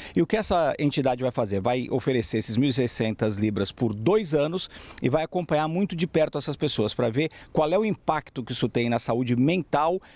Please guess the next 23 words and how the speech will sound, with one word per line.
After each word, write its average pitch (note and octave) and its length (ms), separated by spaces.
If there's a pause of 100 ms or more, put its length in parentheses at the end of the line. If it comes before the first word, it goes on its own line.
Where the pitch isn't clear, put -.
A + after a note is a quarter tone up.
física A#3+ 580
e, A#3 80
obviamente, F3 580
financeira F3 760
dessas C3 320
pessoas. - 760
E D#3 80
pretende D3+ 420
usar D#3 240
isso D3 320
depois C#3 420
pra D#3+ 120
tentar C3+ 380
pressionar C#3+ 600
o B2 60
governo G#2+ 380
britânico G#2+ 440
aqui C3 180
a C#3+ 60
tentar C#3 320
implantar D3+ 520
algum D#3 520
tipo D3 520